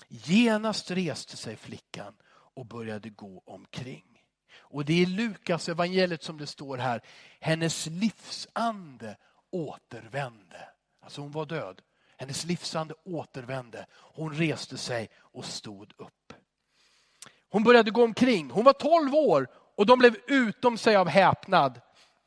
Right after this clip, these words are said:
Men han befallde dem strängt att inte låta någon få veta det. Sedan sa han åt dem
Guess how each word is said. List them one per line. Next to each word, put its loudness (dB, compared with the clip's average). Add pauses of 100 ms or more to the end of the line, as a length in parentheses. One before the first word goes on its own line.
(580)
Men 0
han 6
befallde 4
dem -6
strängt -2
att 0
inte -6
låta -4
någon -6
få -8
veta -6
det. -12 (460)
Sedan -4
sa 0
han -2
åt -6
dem -8